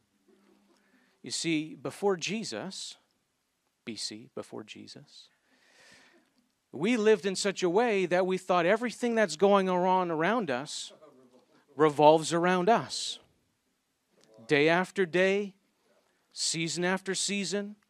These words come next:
year after year, we are the center of the universe. And everything that's happening is happening to me and by me and for me.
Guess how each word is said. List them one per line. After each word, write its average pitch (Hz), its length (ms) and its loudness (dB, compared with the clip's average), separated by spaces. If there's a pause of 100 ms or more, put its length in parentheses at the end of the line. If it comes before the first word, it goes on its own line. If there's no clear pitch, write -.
(360)
year 160 340 2
after 190 400 2
year, 196 480 2 (540)
we 160 160 0
are 185 100 2
the 160 100 -6
center 196 460 0
of 190 120 0
the 185 80 -2
universe. 185 760 -2 (2250)
And 139 120 -6
everything 226 540 -2
that's 233 200 0
happening 165 600 0 (400)
is 143 180 -2
happening 160 580 0
to 214 240 -2
me 233 480 -4 (340)
and 123 400 -6
by 220 400 4
me 220 480 -2
and 143 200 -4
for 214 600 4
me. 147 420 -6